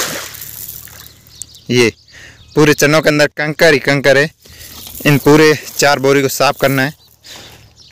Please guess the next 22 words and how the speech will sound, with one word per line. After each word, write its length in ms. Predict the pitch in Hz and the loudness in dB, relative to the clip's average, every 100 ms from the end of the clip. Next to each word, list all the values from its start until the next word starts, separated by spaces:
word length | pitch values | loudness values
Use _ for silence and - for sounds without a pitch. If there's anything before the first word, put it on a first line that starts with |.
| _ _ - | _ _ -18
जो 580 | - 120 123 127 127 123 - - - - - - | -12 -4 0 2 4 2 -2 -12 -16 -20 -20 -6
अब 140 | 131 - | -4 -2
कुछ 240 | - - | -2 0
और 440 | 143 120 139 139 120 - - - | 0 2 2 2 -2 -16 -20 -2
बाल्टी 240 | 127 135 139 | 0 0 0
डालेंगे 440 | 139 143 170 170 | 0 0 0 2
और 420 | 151 135 135 127 - - _ _ _ - - | 4 4 4 0 -4 -20 _ _ _ -20 -10
फिर 160 | - 135 | -2 2
हम 260 | 127 120 131 | 2 0 0
चने 260 | 135 143 | 0 0
साफ 240 | 135 131 - | 0 -2 0
करेंगे। 320 | 135 139 147 _ - - - 123 | 0 0 -2 _ -20 -20 -10 -4
आगे 240 | 127 131 | 0 2
का 60 | 123 | 2
वीडियो 260 | 127 131 | 2 2
देखिए 340 | 123 127 127 120 | 0 0 2 0
आप। 120 | 131 - - - - - - - - - - - _ - - - _ _ - - - - - - - - - - - - - - - - - - - - - - - - - - - - - - - | 0 -6 -12 -10 -8 -8 -10 -12 -14 -20 -20 -20 _ -20 -20 -20 _ _ -20 -20 -20 -20 -20 -20 -20 -20 -20 -20 -20 -20 -20 -20 -20 -20 -20 -20 -20 -20 -20 -20 -20 -20 -20 -20 -20 -20 -20 -12 -4
इस 140 | 143 | -2
ट्रॉली 300 | 151 151 165 | 2 2 2
को 100 | 156 | 4
अब 280 | 151 151 139 _ - | 2 2 -4 _ -2
finally 480 | 143 160 170 160 | 0 2 2 0